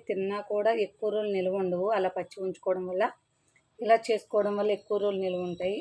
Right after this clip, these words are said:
అదేంటో మీకు ఈ ప్రాసెస్ చూపిస్తాను. చూశారు కదా, ఇవన్నీ రాసి ఉసిరికాయలు. ఈ రాసి ఉసిరికాయని ఇక్కడికి చీలికల కింద గీతలు ఉన్నాయి కదా,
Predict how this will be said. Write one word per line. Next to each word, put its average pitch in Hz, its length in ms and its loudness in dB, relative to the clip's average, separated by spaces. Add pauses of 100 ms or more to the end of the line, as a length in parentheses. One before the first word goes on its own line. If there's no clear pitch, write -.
(140)
అదేంటో 190 480 -2
మీకు 214 200 -8
ఈ 185 120 -20
ప్రాసెస్ 180 340 -2
చూపిస్తాను. 180 600 -8 (680)
చూశారు 196 440 0
కదా, 190 100 4 (160)
ఇవన్నీ 196 320 6
రాసి 180 320 4
ఉసిరికాయలు. 180 440 0 (1600)
ఈ 202 100 6 (140)
రాసి 185 260 2
ఉసిరికాయని 190 560 2 (320)
ఇక్కడికి 190 420 4 (160)
చీలికల 208 480 2
కింద 202 240 2
గీతలు 190 360 2
ఉన్నాయి 185 220 2
కదా, 180 160 2